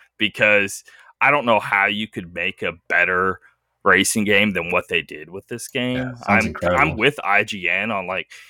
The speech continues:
Speaker 1: even if you're not even into the genre or don't think you would like the game and you don't really like the games, whatever, it's still doing the best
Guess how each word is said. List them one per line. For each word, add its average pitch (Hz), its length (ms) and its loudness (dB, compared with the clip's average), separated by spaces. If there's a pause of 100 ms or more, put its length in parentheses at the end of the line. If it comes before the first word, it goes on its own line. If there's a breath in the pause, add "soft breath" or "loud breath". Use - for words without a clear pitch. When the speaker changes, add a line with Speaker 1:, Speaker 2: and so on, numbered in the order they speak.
(120)
Speaker 1:
even 127 260 -2
if - 120 -8
you're 113 100 -4
not 107 200 4
even 92 180 0
into 87 280 -2
the 85 140 -4
genre 85 840 0
or 71 220 -4 (500 loud breath)
don't 110 240 2
think 104 300 -2
you 101 80 -4
would 95 100 0
like 92 220 2
the 98 80 -8
game 92 260 2
and 101 120 0
you 101 120 0 (140)
don't 101 260 4
really 95 300 2
like 90 320 2
the 92 160 -2
games, 95 300 0
whatever, 98 600 2 (460)
it's - 180 0
still 147 380 4
doing 104 540 0
the 85 100 0 (100)
best 95 420 2